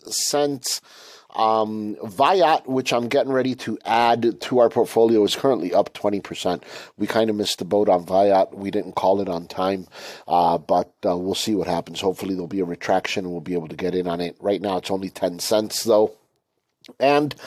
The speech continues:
Viat could be a big one in the future, so, uh, who knows? Even if it's up twenty percent right now, it could be like, you know, one of those Gala coins, um, that we have in our portfolio that could just take off. On the other hand, eGold has recovered,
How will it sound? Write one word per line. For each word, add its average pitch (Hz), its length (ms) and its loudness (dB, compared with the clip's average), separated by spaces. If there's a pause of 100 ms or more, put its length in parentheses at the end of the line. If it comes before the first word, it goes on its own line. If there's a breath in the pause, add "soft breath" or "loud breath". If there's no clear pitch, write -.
(260 loud breath)
Viat 120 600 4
could 131 220 2
be 127 160 2
a 123 40 4
big 123 240 0
one 107 160 2
in 104 120 -2
the 95 40 -10
future, 101 380 -6
so, 90 320 0 (340 loud breath)
uh, 90 360 0
who 107 160 -4
knows? 98 380 -2
Even 113 260 -2
if 110 100 -6
it's 113 140 -4
up 104 100 -4
twenty 117 260 -4
percent 104 360 -4
right 98 200 -2
now, 98 200 0
it - 80 -8
could 95 160 -6
be 101 120 -6
like, 87 400 -4
you 92 100 -8
know, 82 240 -8
one 87 100 -10
of 85 80 -10
those 85 180 -10
Gala 92 300 -2
coins, 90 500 -8 (480 loud breath)
um, 78 720 -6
that 87 220 -10
we 85 100 -12
have 87 240 -4
in 82 60 -12
our 82 100 -12
portfolio 87 500 -6
that 78 140 -14
could - 160 -16
just - 200 -12
take 73 220 -10
off. 71 240 -8 (600 loud breath)
On 131 160 4
the 143 140 2
other 143 140 4
hand, 139 320 2
eGold 143 400 0
has 131 200 0
recovered, 131 720 2